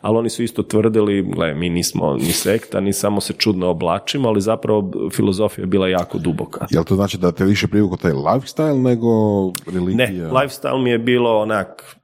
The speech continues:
Speaker 1: mm, kad uđeš u jogu i kad se počneš baviti s time, teško je da, da ne naletiš na Hare Krishnu, jel? I ono što je mene interesiralo kod njih je ono što i danas ja radim, a to je da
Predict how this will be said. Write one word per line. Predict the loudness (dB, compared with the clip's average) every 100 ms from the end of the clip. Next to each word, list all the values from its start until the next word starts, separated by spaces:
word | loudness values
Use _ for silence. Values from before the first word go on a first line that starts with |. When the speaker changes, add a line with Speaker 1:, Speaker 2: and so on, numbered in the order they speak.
| -20 -18
Speaker 1:
mm, | -14 -14 -14 -14 -14 -8 -8 -8 -12 -16 -20 -20 -20 -20 _ _
kad | -2 2
uđeš | 2 2 2
u | 2
jogu | 4 4 2
i |
kad | -2 -4
se | -2
počneš | -2 -2 0
baviti | 0 0 -4
s |
time, | 0 2 2
teško | 2 0 2 0
je |
da, | 2 0 0 -2
da | -2 -2 0
ne | 0
naletiš | 0 0 -2 -4
na | -2
Hare | -2 -4
Krishnu, | -4 -4 -4 -10
jel? | -6 -6 -6 _ -12
I | -2 0 2 2 0
ono | 0 -2
što | 0
je | 0
mene | 2 2 0
interesiralo | 0 -2 0 0 0
kod | 0 -2
njih | 0 0 0
je | 0
ono | 0 -4
što | 0 2
i | 2
danas | 0 -2 -6 -6
ja | -2
radim, | 0 0 -2
a |
to | 0 0
je | 0
da | 0 0